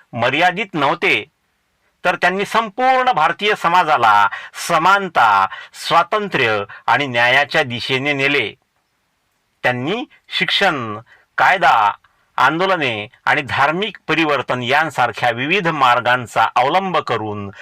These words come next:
शोषित वर्गाला सन्मानाचे जीवन दिले. त्यांचे हे कार्य आजही भारतीय समाजाला प्रेरणा देत आहे आणि त्यांचा वारसा कायमस्वरूपी जिवंत राहील.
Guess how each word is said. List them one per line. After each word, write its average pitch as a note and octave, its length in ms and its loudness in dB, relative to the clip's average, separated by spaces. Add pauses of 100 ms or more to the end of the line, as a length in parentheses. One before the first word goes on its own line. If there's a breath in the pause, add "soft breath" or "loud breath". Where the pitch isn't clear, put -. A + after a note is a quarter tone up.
(300 loud breath)
शोषित D#3+ 420 -2
वर्गाला B2 720 2 (420 loud breath)
सन्मानाचे D3 760 0
जीवन C3+ 400 -2
दिले. G#2+ 420 -2 (400 soft breath)
त्यांचे A#2+ 360 -2
हे G#2+ 180 -2
कार्य D#3 480 0 (440 loud breath)
आजही F#3 720 2 (540 soft breath)
भारतीय C3+ 800 0
समाजाला A2 840 2 (380 loud breath)
प्रेरणा B2 460 2
देत D3+ 260 -2
आहे C3 380 0 (480 soft breath)
आणि B2 180 0 (140)
त्यांचा C3 420 0
वारसा A2+ 720 2 (320 loud breath)
कायमस्वरूपी C3+ 1000 -2 (400 loud breath)
जिवंत F3+ 460 -2
राहील. G2+ 640 -2